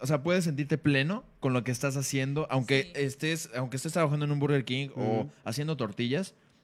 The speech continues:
Speaker 1: todo te puede traer plenitud porque, pues, es la manera en cómo tú ves tu re-, misma realidad.
Speaker 2: Sí, te lo voy a poner así.
Speaker 1: Yo creo.
Speaker 2: Cuando recién estaba buscando un trabajo, eh,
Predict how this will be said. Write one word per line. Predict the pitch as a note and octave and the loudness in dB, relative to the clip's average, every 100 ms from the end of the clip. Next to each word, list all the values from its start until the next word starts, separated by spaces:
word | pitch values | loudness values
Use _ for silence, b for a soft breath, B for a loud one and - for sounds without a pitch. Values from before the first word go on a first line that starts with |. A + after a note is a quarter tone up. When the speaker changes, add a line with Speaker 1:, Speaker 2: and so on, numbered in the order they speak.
| _ | _
Speaker 1:
todo | D3 C#3+ | 2 4
te | B2+ | 4
puede | C3 C3+ | 2 2
traer | C3 C3 | 2 0
plenitud | C3+ B2 A2+ C#3+ D3 | 0 0 0 0 0
porque, | B2+ A#2 | -2 -2
pues, | A#2 C#3 | -4 -4
es | C3 - | -6 -6
la | C3+ A#2+ | -2 0
manera | A#2+ B2 | 0 -2
en | B2+ | -2
cómo | A#2+ A#2 | -4 -8
tú | - D#3 D3 | 0 2 4
ves | D3 | 2
tu | C#3 | 2
re-, | B2+ | 0
misma | A2+ B2 B2+ B2+ | 0 -2 -2 -2
realidad. | A#2 G#2+ G#2 G2+ | -2 -2 -2 -4
Speaker 2:
Sí, | C#4 | -4
te | C#4+ | -2
lo | |
voy | C#4 | -2
a | D4 | -6
poner | A3+ G#3+ G3 | -8 -8 -8
así. | G3 F#3+ - _ _ _ | -14 -18 -20 _ _ _
Speaker 1:
Yo | C4+ B3 | -2 0
creo. | G3+ | 0
Speaker 2:
Cuando | G#3+ B3 | -2 -6
recién | A#3+ A#3 C#4 A4 | -10 -12 -14 -14
estaba | - C#4+ B3+ | -6 -4 -4
buscando | G3+ G#3 G#3 | -8 -14 -14
un | G#3+ | -14
trabajo, | G3+ E3+ E3 - D4 F3 _ _ _ _ _ _ _ _ _ - | -12 -10 -10 -12 -14 -14 _ _ _ _ _ _ _ _ _ -12
eh, | F#3+ F#3+ F#3 F3+ | -8 -8 -8 -10